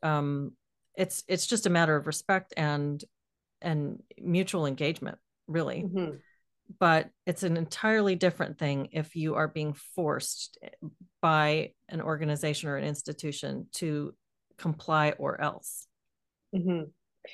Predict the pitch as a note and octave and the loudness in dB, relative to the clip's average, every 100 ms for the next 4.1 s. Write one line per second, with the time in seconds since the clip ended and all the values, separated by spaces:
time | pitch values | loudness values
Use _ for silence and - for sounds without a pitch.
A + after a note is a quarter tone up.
0 | - - - - C4 C#4+ C#4+ B3 D4 G#4 | -16 -16 -8 4 8 8 8 6 8 8
1 | G4+ A4 F#4+ C#4 A3+ G#3 G#3 G3 G3+ G3+ | 8 10 12 10 12 10 10 8 8 8
2 | G3 F#3+ F3+ F3 F3+ F#3 G3+ F#3+ - F3 | 8 8 6 4 2 -2 -4 -2 0 2
3 | F3+ E3+ E3+ E3 F3 F3 F3 D#3+ D#3 D#3 | 2 4 2 2 2 2 2 4 4 2